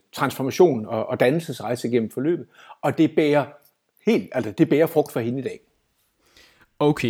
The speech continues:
Speaker 2: det, det der lyder det jo faktisk meget til så, at det blev nærmest bevist, at hun havde talentet, eller i hvert fald det, der skulle til for at kunne få noget ud af sådan et forløb der, men at den nærmeste leder ikke ville acceptere det, eller i hvert fald ikke byde på at udvælge hende.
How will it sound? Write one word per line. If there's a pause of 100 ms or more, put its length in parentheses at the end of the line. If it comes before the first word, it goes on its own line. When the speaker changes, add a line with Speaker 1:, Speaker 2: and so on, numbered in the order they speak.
Speaker 2:
det,
det
der
lyder
det
jo
faktisk
meget
til
så,
at
det
blev
nærmest
bevist,
at
hun
havde
talentet,
eller
i
hvert
fald
det,
der
skulle
til
for
at (200)
kunne
få
noget
ud
af
sådan
et
forløb
der, (280)
men
at
den
nærmeste
leder (100)
ikke
ville (960)
acceptere
det,
eller
i
hvert
fald
ikke
byde
på
at (360)
udvælge
hende.